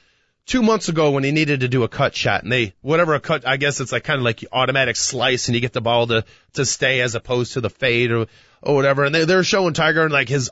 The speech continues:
arms are flying up and all that. They're like, "Well, he needs to do a cut shot here. We'll see what happens." Every shot he made yesterday, David,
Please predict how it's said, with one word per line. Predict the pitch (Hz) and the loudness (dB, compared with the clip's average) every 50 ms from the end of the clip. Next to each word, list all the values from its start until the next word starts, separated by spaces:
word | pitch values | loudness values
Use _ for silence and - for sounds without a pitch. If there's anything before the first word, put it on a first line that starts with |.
| - _ - | -10 _ -8
arms | 131 - 151 151 151 151 127 | -4 -2 0 0 0 0 0
are | 131 135 | -2 -2
flying | - - 147 151 147 147 147 143 135 | -4 -2 -2 0 2 2 2 2 2
up | 135 151 147 - | 2 0 0 0
and | 147 143 | -2 0
all | 135 135 139 | 0 2 2
that. | 143 143 143 - - - - _ | 2 0 0 -4 -10 -20 -10 _
They're | - 190 | 0 0
like, | 190 185 196 | 0 2 2
"Well, | 214 233 | 2 2
he | 233 247 | 4 4
needs | 254 277 214 170 | 4 2 2 2
to | 220 | 2
do | 220 196 | 2 2
a | 165 | 2
cut | - - 175 165 - - | 2 2 0 0 2 2
shot | 165 135 127 | 0 0 0
here. | 117 127 131 | 0 0 0
We'll | 135 147 | 0 0
see | - - 165 156 | -2 0 0 0
what | 139 135 123 | 0 0 0
happens." | 120 117 110 - 87 85 - _ _ _ _ _ _ _ _ _ _ - | 0 -2 -2 -4 -8 -14 -16 _ _ _ _ _ _ _ _ _ _ -2
Every | 202 247 240 226 262 269 262 | -2 0 0 0 2 2 2
shot | 214 - - - 214 196 180 - | 2 2 2 2 2 0 0 -2
he | 131 113 147 185 185 | -4 -4 -2 0 0
made | 160 147 147 143 143 143 143 131 120 104 - - _ - | 0 0 0 2 2 2 2 0 -2 -4 -6 -12 _ -6
yesterday, | 117 135 127 120 - - 113 107 107 98 98 | -2 -2 -2 -2 -2 -4 -2 0 0 0 0
David, | 98 90 85 73 71 - | 0 0 -2 -2 -4 -8